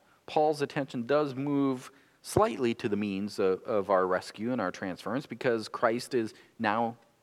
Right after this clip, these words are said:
back in mind. For, for these things to happen, for a rescue and a transfer to, to, uh, to be accomplished, Christ had to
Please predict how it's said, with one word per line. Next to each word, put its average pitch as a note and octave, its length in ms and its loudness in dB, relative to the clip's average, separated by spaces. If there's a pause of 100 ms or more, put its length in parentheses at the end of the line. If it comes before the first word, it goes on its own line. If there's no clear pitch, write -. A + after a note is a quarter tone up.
(300)
back G2+ 280 2
in F#2+ 120 -4
mind. F#2+ 400 -2 (800)
For, C3 380 4
for C3 220 2
these C#3+ 300 -4
things D3 260 -2
to B2 100 4
happen, A#2 340 2
for C3+ 200 2
a A#2 40 2
rescue A#2+ 380 2
and C3 80 0
a A#2+ 80 0
transfer C3+ 460 0
to, - 180 -10 (220)
to, C#3 600 2 (320)
uh, C3+ 160 8 (220)
to C3+ 120 0
be B2 120 6
accomplished, C3 480 0
Christ D#3+ 460 2 (160)
had G3 440 2
to E2+ 300 -8